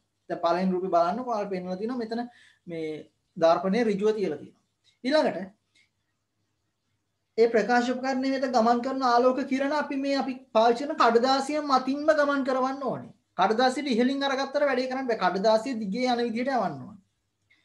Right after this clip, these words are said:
යවලා ඒ කිරණය අපි අඳින්නේ කොහොමද? ඔන්න දැන් තමයි ප්‍රශ්නේ තියෙන්නේ. කිරණය යනකොටම පැන්සල තියලා අඳින එක ඇත්තටම සාර්ථකව කරන්න පුළුවන් වෙයිද? ඒක කරන්න අපහසු නම් කරන්න පුළුවන් ලේසිම ක්‍රමය තමයි අල්පනිති පාවිච්චි කරන එක.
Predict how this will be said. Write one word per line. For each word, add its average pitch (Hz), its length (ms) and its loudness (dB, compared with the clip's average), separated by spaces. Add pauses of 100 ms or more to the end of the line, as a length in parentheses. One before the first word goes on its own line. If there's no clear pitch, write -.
(260)
යවලා 226 420 4
ඒ 233 160 2
කිරණය 262 280 2
අපි 285 180 0
අඳින්නේ 277 380 0
කොහොමද? 196 240 0
ඔන්න 240 180 -4
දැන් 269 180 -2
තමයි 302 160 -4
ප්‍රශ්නේ 208 340 -4
තියෙන්නේ. 127 280 -14 (380)
කිරණය 262 340 4 (140)
යනකොටම 285 580 0
පැන්සල 262 420 0
තියලා 277 300 0
අඳින 247 200 -2
එක 269 120 -4
ඇත්තටම 254 420 -4
සාර්ථකව 240 540 -2
කරන්න 240 320 -2
පුළුවන් 220 320 2
වෙයිද? 208 300 0 (1000)
ඒක 214 180 0
කරන්න 262 360 0
අපහසු 277 420 0
නම් 214 200 -2
කරන්න 233 260 2
පුළුවන් 247 220 -2
ලේසිම 247 360 0
ක්‍රමය 233 260 -2
තමයි 247 200 -4
අල්පනිති 226 420 0
පාවිච්චි 196 400 0
කරන 156 160 -14
එක. - 160 -20